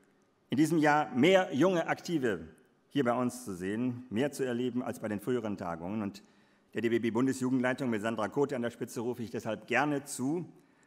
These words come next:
dass sie bei dieser demografischen Strukturveränderung eine wichtige Rolle spielen müssen.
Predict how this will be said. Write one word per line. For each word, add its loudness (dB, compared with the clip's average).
dass -4
sie -2
bei 4
dieser 2
demografischen -2
Strukturveränderung -4
eine 2
wichtige 0
Rolle 2
spielen 0
müssen. -2